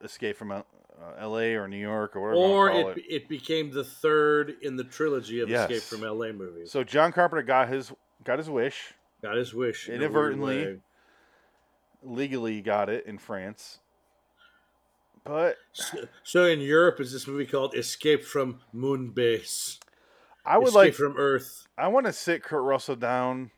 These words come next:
Speaker 1: for a week and a half in a green screen room and just have him do lines of dialogue and acting with a, with an eye patch on.
Speaker 2: And just
Speaker 1: And
Speaker 2: right
Speaker 1: just,
Speaker 2: around
Speaker 1: just
Speaker 2: it.
Speaker 1: overdub it over Guy Pearce.
Speaker 2: <laughs> Yeah,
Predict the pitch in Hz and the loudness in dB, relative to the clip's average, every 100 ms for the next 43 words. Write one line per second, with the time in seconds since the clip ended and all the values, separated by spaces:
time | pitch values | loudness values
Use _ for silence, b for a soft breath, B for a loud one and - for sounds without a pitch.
0 | _ _ 131 110 107 123 143 117 113 113 | _ _ -6 -4 -4 -6 -4 -4 -2 0
1 | 113 - - - _ _ _ _ 117 113 | -2 -4 -14 -20 _ _ _ _ -12 -8
2 | 107 104 92 _ _ _ - 120 117 - | -6 -6 -8 _ _ _ -8 -8 -8 -6
3 | 120 110 104 104 117 123 _ - 107 139 | -6 -6 -6 -8 -10 -12 _ -14 -8 -8
4 | - 135 131 127 135 131 120 _ _ _ | -10 -6 -4 -4 -4 -6 -10 _ _ _
5 | _ _ _ 101 92 123 127 135 135 127 | _ _ _ _ _ -10 -6 -4 -4 -4
6 | 113 113 123 113 98 107 117 123 123 127 | 0 0 0 -2 0 4 4 6 6 4
7 | 110 104 110 113 113 - 131 113 104 - | 0 -10 -4 -2 -2 -4 -6 -4 -6 -8
8 | 113 104 110 - 127 123 135 131 135 120 | -10 -6 -6 0 0 0 -2 -2 -2 -8
9 | _ b b b b 147 131 127 170 131 | _ b b b b -8 -4 2 4 6
10 | 117 120 135 139 139 147 139 147 113 127 | 4 0 0 0 4 4 6 4 6 8
11 | 123 113 - _ _ _ 135 113 101 123 | 8 6 2 _ _ _ -6 -6 2 2
12 | 107 - 113 131 - - - _ _ _ | 2 0 -2 -2 -6 -16 -20 _ _ _
13 | _ _ _ _ _ _ - - B 135 | _ _ _ _ _ _ -20 -20 B -4
14 | - 233 | 2 2